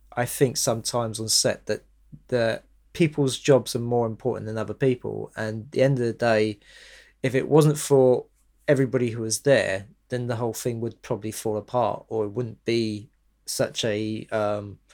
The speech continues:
you know, so, so efficient, uh,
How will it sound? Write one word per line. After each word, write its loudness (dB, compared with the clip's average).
you -4
know, -4
so, -4
so 0
efficient, 0
uh, -6